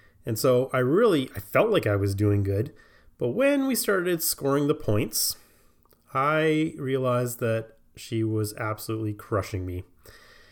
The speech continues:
And even if I had made that last move, I think I would have pulled it close. It would have at least been competitive, but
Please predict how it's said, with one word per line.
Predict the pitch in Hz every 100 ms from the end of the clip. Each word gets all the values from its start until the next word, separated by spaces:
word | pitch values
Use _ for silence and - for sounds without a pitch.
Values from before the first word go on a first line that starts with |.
| _ _ _
And | - 120 123 120 - -
even | 185 208
if | 202 202
I | 160
had | 131
made | 139 160
that | 131
last | 120 110 113
move, | 110 117
I | 110
think | 107 151
I | 123
would | 120 110
have | -
pulled | 127 -
it | -
close. | - 120 101 - -
It |
would | 107
have | 107
at | 110
least | 113 120
been | 107 98
competitive, | 101 131 110 98 98 98
but | 98 98 -